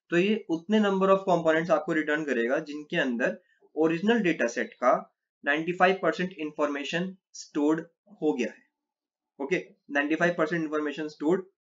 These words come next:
हो गया है। अब जैसे अगर मैं यहाँ पे number of components थर्टी पास करूँ, तो इसको अगर मैं प्रिंट करा के देखूँ, तो अगर आ-, अभी आप यहाँ पे ध्यान से देखना, आपके पास पूरे तीस डिफरेंट, डिफरेंट, अ, कंपोनेंट्स आएंगे। और यहाँ पे मैं इन ग्राफ को समझाता हूँ।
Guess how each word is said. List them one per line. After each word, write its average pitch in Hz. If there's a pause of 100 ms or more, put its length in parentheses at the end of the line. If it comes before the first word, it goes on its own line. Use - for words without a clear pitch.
हो 139
गया 117
है। 104 (420)
अब 143
जैसे 151
अगर 175
मैं 185
यहाँ 175
पे 180
number 165
of 180
components 180 (140)
थर्टी 151
पास 160
करूँ, 127
तो 143
इसको 143
अगर 160
मैं 165
प्रिंट 160
करा 156
के 160
देखूँ, 156 (460)
तो 147
अगर 156
आ-, 156 (100)
अभी 156
आप 160
यहाँ 143
पे 165
ध्यान 127
से 151
देखना, 143
आपके 147
पास 156
पूरे 160
तीस 170
डिफरेंट, 147
डिफरेंट, 156
अ, 131 (120)
कंपोनेंट्स 143
आएंगे। 127 (460)
और 139
यहाँ 139
पे 165
मैं 170
इन 170
ग्राफ 139
को 170
समझाता 139
हूँ। -